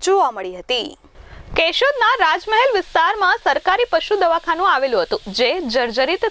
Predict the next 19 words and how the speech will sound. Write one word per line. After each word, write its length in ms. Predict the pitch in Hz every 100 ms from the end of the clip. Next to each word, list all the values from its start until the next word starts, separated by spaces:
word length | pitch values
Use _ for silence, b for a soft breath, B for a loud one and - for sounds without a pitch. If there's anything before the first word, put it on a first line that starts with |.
| 359
થતા 260 | 320 285 320 277
નવું 320 | 247 370 392
દવાખાનું 460 | 330 330 330 330 285
બનાવવા 300 | 269 320 311
માટે 240 | 269 262 262
ધારાસભ્ય 540 | 190 220 - 285 302 262
દ્વારા 260 | 320 320 170 B B B -
રાજ્ય 260 | 285 427 571
સરકાર 320 | 466 427 427 539
સમક્ષ 400 | - 508 508 - 392
રજૂઆત 540 | 233 339 359 427 440 -
કરી 200 | 330 302 349 262
મંજૂર 320 | 254 269 427 466
કરાવવામાં 480 | 311 311 320 320 285
આવતા 240 | 311 285 339 -
ખાતમુહૂર્ત 560 | 262 - 370 453 - 269
કાર્યક્રમ 440 | 277 311 285 359
યોજાયો 360 | 254 214 202 160
હતો. 160 | -